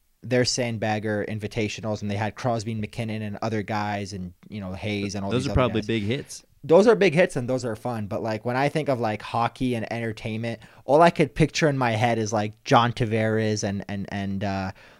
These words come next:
Speaker 1: Taylor Hall and all of these, like, bland personalities, even Connor McDavid, Sidney Crosby, like, just these bland personalities trying to, like, entertain the public, and they're like, "Okay, just, just go back to playing
Speaker 2: <laughs>
Speaker 1: hockey." Like, that's what you're good at. But by the way, this is the way the episode's gonna go because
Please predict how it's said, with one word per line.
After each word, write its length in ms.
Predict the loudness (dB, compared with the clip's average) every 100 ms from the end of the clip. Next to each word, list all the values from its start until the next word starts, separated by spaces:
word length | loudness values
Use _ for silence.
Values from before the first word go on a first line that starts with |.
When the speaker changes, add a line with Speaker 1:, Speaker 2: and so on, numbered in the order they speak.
| _ _ _ 4
Speaker 1:
Taylor 340 | 8 8 8
Hall 340 | 8 8 8
and 100 | 4
all 240 | 2 4 4
of 140 | 4
these, 180 | 2 2
like, 240 | 2 0
bland 560 | -4 0 2 2 0 0
personalities, 880 | 0 0 -2 -2 -2 -2 -2 -2 -4 -6
even 160 | -8
Connor 260 | -4 -4 -4
McDavid, 600 | -4 -4 -2 -2 -4 -4
Sidney 260 | -4 -4
Crosby, 380 | -6 -4 -4 -4
like, 160 | -4 -4
just 160 | -4
these 100 | -4
bland 320 | -4 -4 -4 -4
personalities 680 | -4 -4 -6 -4 -6 -8
trying 280 | -6 -6 -4
to, 100 | -6
like, 220 | -8 -8
entertain 480 | -10 -8 -8 -6 -6
the 80 | -4
public, 380 | -4 -2 -4 -4
and 100 | -4
they're 100 | -4
like, 280 | -4 -6 -10
"Okay, 320 | -10 -12 -12 _ -12
just, 280 | -12 -12 -10
just 220 | -10 -6
go 100 | -4
back 140 | -4
to 100 | -4
playing 220 | -4 -4 -6
Speaker 2:
<laughs> 100 | -8
Speaker 1:
hockey." 260 | -10 -16 -14 -16 -12
Like, 160 | -12 -10 -2
that's 240 | -2 -2
what 160 | -6 -6
you're 80 |
good 160 | -6 -6
at. 100 | -8 -14 -12 0
But 140 | 6
by 120 | 10 10
the 120 | 8
way, 140 | 6
this 160 | 2 0
is 80 | 2
the 60 |
way 120 | 4
the 160 | 4 2
episode's 400 | 2 0 0 -2
gonna 180 | -4 -2
go 180 | -2 -4
because 440 | -4 -4 -4